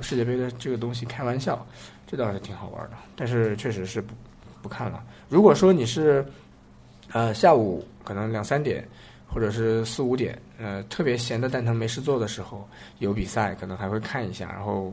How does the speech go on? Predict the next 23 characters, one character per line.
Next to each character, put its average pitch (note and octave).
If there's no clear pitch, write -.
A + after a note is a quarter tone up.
可 -
以 G#2
在 G#2
微 A2+
博 G#2+
上 A2+
发 A2+
个 A2+
微 A#2
博， G#2
好 G#2+
像 G2
是 A2
球 G#2
迷 G2+
一 -
样， G2+
装 G#2+
个 A#2
逼 A#2
嘛。 A#2
但 D#3+
是 D3+